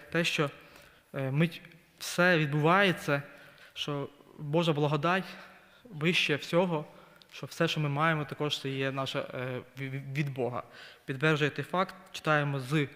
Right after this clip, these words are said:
е, послання апостола Павла до Титу, другий розділ, з дванадцятого по дванадцятий вірш, написані такі слова.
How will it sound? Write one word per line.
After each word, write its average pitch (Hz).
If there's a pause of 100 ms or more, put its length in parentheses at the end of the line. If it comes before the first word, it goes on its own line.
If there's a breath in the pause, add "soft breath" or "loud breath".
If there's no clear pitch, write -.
(640 loud breath)
е, 127
послання 156
апостола 139
Павла 143
до 139
Титу, 170 (140)
другий 147
розділ, 160
з 151 (340 loud breath)
дванадцятого 147
по 139
дванадцятий 135
вірш, 131
написані 135
такі -
слова. 131